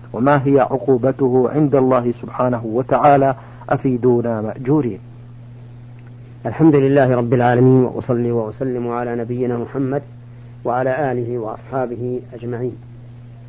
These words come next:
Speaker 2: الربا في اللغة الزيادة، ومنه قوله تعالى: "فإذا أنزلنا عليها الماء اهتزت وربت"،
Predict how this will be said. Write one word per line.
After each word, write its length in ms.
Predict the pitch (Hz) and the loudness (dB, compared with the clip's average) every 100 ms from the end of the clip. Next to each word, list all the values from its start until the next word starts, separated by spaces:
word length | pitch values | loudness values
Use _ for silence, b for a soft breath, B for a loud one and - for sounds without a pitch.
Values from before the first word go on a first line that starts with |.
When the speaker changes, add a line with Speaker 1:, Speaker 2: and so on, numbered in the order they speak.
| - - - - - - - - - - 151 | -20 -20 -20 -20 -20 -20 -20 -20 -20 -8 -6
Speaker 2:
الربا 460 | 147 147 143 139 | -4 -2 2 2
في 140 | 131 127 | 0 -6
اللغة 400 | 123 131 120 120 - - - | -6 -4 -4 -6 -14 -20 -14
الزيادة، 500 | 127 110 139 117 120 - - - - - - - - - - - - - - - - - | -12 -6 -2 -2 -4 -10 -20 -20 -20 -20 -20 -20 -20 -20 -20 -20 -20 -20 -20 -20 -20 -14
ومنه 340 | 117 131 120 117 | -8 -8 -8 -6
قوله 340 | 127 120 113 113 | -4 -4 -6 -6
تعالى: 400 | 120 131 131 131 - - - - - - - - - - - - - - - - - | -2 0 0 -2 -6 -20 -20 -20 -20 -20 -20 -20 -20 -20 -20 -20 -20 -20 -20 -20 -12
"فإذا 360 | 117 117 120 123 | -10 -6 -6 -6
أنزلنا 360 | 117 135 127 | -6 -4 -2
عليها 280 | 120 120 117 | -4 -6 -6
الماء 240 | 117 127 117 | -6 -8 -8
اهتزت 480 | - 135 117 120 - | -10 -10 -8 -10 -8
وربت"، 320 | 113 117 110 | -8 -8 -10